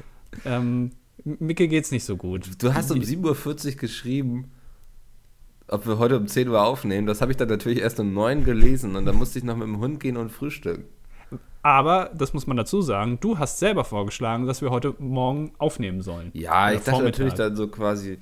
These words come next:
Speaker 2: wir nehmen um zwölf Uhr auf und streamen das gleich ins Internet oder so.
Speaker 1: Aber zwölf Uhr ist doch kein Vormittag mehr. Für mich ist genau Punkt zwölf Uhr Mittag.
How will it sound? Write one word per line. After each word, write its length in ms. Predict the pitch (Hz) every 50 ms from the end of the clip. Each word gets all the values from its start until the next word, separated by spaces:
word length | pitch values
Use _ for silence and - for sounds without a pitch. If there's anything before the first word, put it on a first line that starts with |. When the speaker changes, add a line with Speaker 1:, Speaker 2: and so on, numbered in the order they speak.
| - - - - - - - - - -
Speaker 2:
wir 160 | - 95 92
nehmen 200 | 98 101 110 117 101
um 120 | 92 85
zwölf 320 | - - 101 101 101 101
Uhr 140 | 101 95 -
auf 200 | - 110 113 -
und 140 | 113 101 -
streamen 320 | - - - 117 123 123
das 160 | 113 104 101 -
gleich 220 | 101 95 101 113
ins 160 | 107 104 101
Internet 440 | 92 101 113 110 101 101 98 92 87
oder 220 | 90 95 92 92
so. 300 | 90 95 92 92 92 95 98 - - -
Speaker 1:
Aber 160 | - - 180
zwölf 240 | - - 233 240 233
Uhr 60 | 247
ist 100 | 247 -
doch 80 | 247 -
kein 160 | - 220 190
Vormittag 460 | - 220 226 226 214 160 139 123 127
mehr. 260 | 120 110 98 95 - - -
Für 140 | - 175
mich 200 | 196 247 254 -
ist 260 | 185 180 - - - -
genau 320 | 185 160 170 190 220 226
Punkt 320 | 226 - - 233 240 214 -
zwölf 260 | - 196 196 190 185
Uhr 180 | 180 180 175 175
Mittag. 460 | 170 135 - 107 85 82 - -